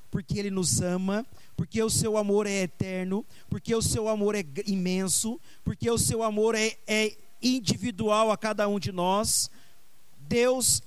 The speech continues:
abre um espaço para que nós possamos habitar dentro de Deus, no coração de Deus. Quem ama, dá espaço para que o outro possa habitar no coração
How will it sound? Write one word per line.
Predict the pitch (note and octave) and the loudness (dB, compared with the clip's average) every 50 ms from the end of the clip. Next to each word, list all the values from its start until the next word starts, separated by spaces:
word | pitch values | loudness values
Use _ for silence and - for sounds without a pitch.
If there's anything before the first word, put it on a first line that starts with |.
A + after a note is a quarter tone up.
| - - - | -8 -2 2
abre | G3+ A3+ C4 C#4 C#4 G#3+ G#3+ A3+ B3 B3+ B3 | 4 4 4 4 2 0 -2 -2 -2 -2 -2
um | B3 B3+ B3+ | -2 0 0
espaço | A#3+ - - - - - - - - A#3 G#3+ A3 A#3 A#3 A3+ - - - - - - B3+ C#4 C#4 C#4+ D#4 F4+ - - - - - - - - - - - - - - - - - - - - - - - - - - | 0 0 0 -2 -4 -4 -6 -6 -4 -2 -2 0 0 0 0 2 2 4 4 4 2 2 2 2 2 0 0 -4 -8 -16 -18 -18 -18 -18 -18 -18 -18 -18 -18 -18 -18 -18 -18 -18 -18 -18 -18 -16 -16 -18 -18 -10 -8
para | F#3 F3+ F#3 F#3 - | -6 -6 -6 -6 -6
que | G3 | -4
nós | F3 F3+ F3+ - - | -2 -2 -2 -2 -2
possamos | - F3+ D3+ - - F3 E3 E3 D3+ D#3 | -2 -2 -2 0 -2 -2 -2 -4 -4 -4
habitar | E3 D#3 C#3+ - - - C#3+ C#3 C#3+ C3 - - - - - - - A2 A#2 A#2 | -4 -4 -6 -8 -8 -6 -6 -4 -4 -6 -8 -10 -14 -16 -16 -16 -16 -16 -12 -8
dentro | A#2 F#3 F3 F3+ F3 E3+ - E3+ D#3 D#3 | -4 -4 -2 -2 -4 -6 -6 -6 -6 -4
de | A#2 C#3 | -4 -6
Deus, | C3 - C3 A2 G#2 F#2+ F2+ - - - - - - - | -6 -6 -8 -8 -10 -10 -10 -10 -10 -10 -10 -12 -10 -8
no | D#3 - | -8 -6
coração | - - E3 D3+ D3+ C#3+ - - - C#3+ C3 B2+ B2 | -4 -4 -4 -2 -2 -4 -4 -4 -4 -4 -4 -4 -4
de | A2+ - C3+ | -4 -6 -6
Deus. | - - G#2+ F#2+ E2 D#2 D2 - - - - - - - - - - - - - - - - - - - - - | -6 -6 -6 -8 -10 -12 -12 -14 -14 -14 -16 -16 -18 -16 -16 -16 -16 -16 -16 -16 -18 -18 -18 -18 -18 -18 -16 -8
Quem | - E3+ D#3+ D3+ D#3+ | -6 -6 -4 -2 0
ama, | F3+ G#3 G#3+ F#3 D3 B2 A#2+ B2 - - - - - - - - - | 0 0 0 0 -2 -4 -6 -8 -10 -14 -16 -16 -16 -16 -16 -16 -12
dá | - C3+ D#3 E3 | -4 -2 0 0
espaço | F3 D#3 - - - - D3 C#3+ C#3+ C3+ - - - | 0 0 -2 -2 -2 -2 -2 0 0 -2 -2 -4 -6
para | - D3+ D3+ D#3 | -4 -2 -2 -2
que | - - D#3 | -2 -2 -2
o | D3 | -2
outro | D3 D3+ D#3+ D#3 E3 | 0 0 -2 -2 -4
possa | D3 - D3 C#3+ - - | -4 -4 -4 -4 -4 -4
habitar | D3 C3 C#3+ - - C3 C3+ C3+ | -4 -6 -6 -4 -4 -4 -2 -4
no | C#3 B2+ | -4 -6
coração | - C#3+ C3 B2+ A#2+ A2 - - E3+ E3+ F#3 G3+ | -4 -4 -4 -2 -4 -4 -4 -2 -2 -2 -4 -4